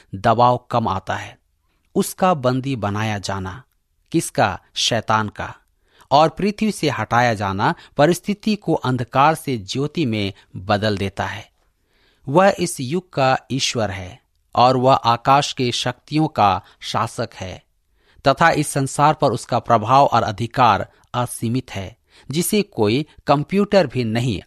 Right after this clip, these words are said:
आंक सकता है। उसका हटाया जाना प्रभु राज का मार्ग तैयार करता है, क्योंकि उसके स्वच्छंद घूमने से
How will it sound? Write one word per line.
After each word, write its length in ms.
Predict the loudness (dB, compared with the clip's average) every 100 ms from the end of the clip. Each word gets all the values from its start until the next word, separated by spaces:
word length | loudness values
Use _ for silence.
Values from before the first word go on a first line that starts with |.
| _
आंक 220 | -4 -4
सकता 400 | -4 -8 -6 -4
है। 240 | -4 -6 -16 _ _ _ _ _ -4
उसका 340 | -4 -2 -2
हटाया 480 | -2 -4 0 2 2
जाना 440 | 0 0 2 0 0 -10 2
प्रभु 280 | 4 4 4
राज 360 | 4 4 0
का 220 | 0 2
मार्ग 540 | 2 4 4 4 2 -10 _ -8
तैयार 280 | -4 -2 -2
करता 380 | -6 -8 -8
है, 240 | -10 -12 -20 _ _ _ _ _
क्योंकि 360 | 2 4 2 0
उसके 640 | 0 -4 -2 0 0 -2 -8
स्वच्छंद 580 | -6 0 0 2 0 0
घूमने 540 | -4 -4 -2 0 2 0
से 380 | -2 -4 -4